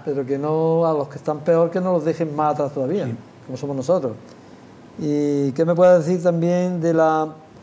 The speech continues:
Speaker 1: primera autovía de Benavente a La Coruña?
Speaker 2: La autovía de Benavente a La Coruña, cuando se estaba construyendo, pasé yo por allí unas veinte veces.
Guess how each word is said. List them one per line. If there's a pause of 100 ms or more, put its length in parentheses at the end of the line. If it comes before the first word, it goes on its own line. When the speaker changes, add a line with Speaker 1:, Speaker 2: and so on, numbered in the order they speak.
(280)
Speaker 1:
primera
autovía
de
Benavente
a
La
Coruña? (1500)
Speaker 2:
La
autovía
de
Benavente
a
La
Coruña, (1200)
cuando
se
estaba
construyendo,
pasé
yo
por
allí (600)
unas
veinte
veces.